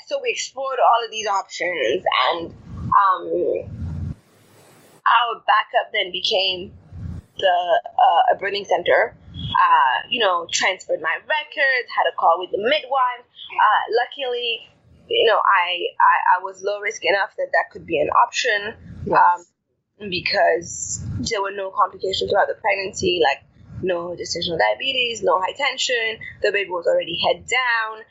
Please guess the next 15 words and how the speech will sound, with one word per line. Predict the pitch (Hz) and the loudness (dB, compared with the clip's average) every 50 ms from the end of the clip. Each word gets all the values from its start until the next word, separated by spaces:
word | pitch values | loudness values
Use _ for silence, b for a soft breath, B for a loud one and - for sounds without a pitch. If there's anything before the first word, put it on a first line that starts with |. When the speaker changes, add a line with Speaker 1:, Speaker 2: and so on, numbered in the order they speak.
| B B B B _ - 208 | B B B B _ 2 4
Speaker 1:
um, | 202 202 196 190 185 180 175 170 160 - _ _ _ _ _ _ _ _ _ _ _ _ - - - _ | 4 4 4 2 -2 -4 -8 -16 -20 -20 _ _ _ _ _ _ _ _ _ _ _ _ -8 -8 -2 _
which | - 247 240 - - | 2 2 2 2 -2
wasn't | 226 214 214 208 | -6 -6 -4 -4
the | 190 180 - | -4 -4 -2
case | 208 190 185 185 | -4 -4 -4 -4
when | 190 175 | -4 -4
I | 175 170 | -2 -2
met | 175 - - | -2 0 0
my | 185 185 | -2 -2
midwife. | 185 185 - 180 185 170 156 156 151 | -2 -2 0 2 2 4 2 2 0
She | - - - | 0 2 2
was, | 165 165 - - - - - | 2 2 0 0 0 2 2
she | - 185 | 2 2
was | 180 175 - | 0 -4 -8
breech. | - 208 196 190 185 - - - B | -6 -4 -2 -2 -2 0 -2 -2 B